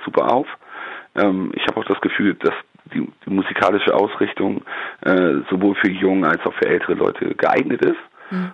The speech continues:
Speaker 1: Äh, das, da könnte für jeden was dabei sein, worauf ich nicht so geachtet habe, ehrlich gesagt. Aber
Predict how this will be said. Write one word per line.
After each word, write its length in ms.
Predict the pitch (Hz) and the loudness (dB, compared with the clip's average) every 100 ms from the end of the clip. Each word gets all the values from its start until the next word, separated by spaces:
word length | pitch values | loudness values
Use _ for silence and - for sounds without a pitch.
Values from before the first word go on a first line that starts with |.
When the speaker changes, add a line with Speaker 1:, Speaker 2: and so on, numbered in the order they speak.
| - | -2
Speaker 1:
Äh, 220 | 95 90 | 0 2
das, 180 | 82 104 - - | 2 0 -4 -8
da 100 | - | -2
könnte 260 | - - 98 | 0 2 2
für 140 | - | 0
jeden 240 | 95 101 101 | 2 2 2
was 100 | 92 | 0
dabei 340 | - - 80 107 | 0 0 2 2
sein, 320 | 107 107 73 - | 2 2 -2 -6
worauf 340 | - - 78 | -4 0 0
ich 140 | - - | 0 -8
nicht 240 | - - - - - | -8 -8 -10 -16 -6
so 100 | 78 | -4
geachtet 500 | - - - - - | 0 0 0 -2 0
habe, 240 | 107 - - | -2 -2 -2
ehrlich 260 | - 110 | 0 0
gesagt. 460 | - 92 98 - - | -2 2 2 2 0
Aber 280 | - 101 85 | 4 4 2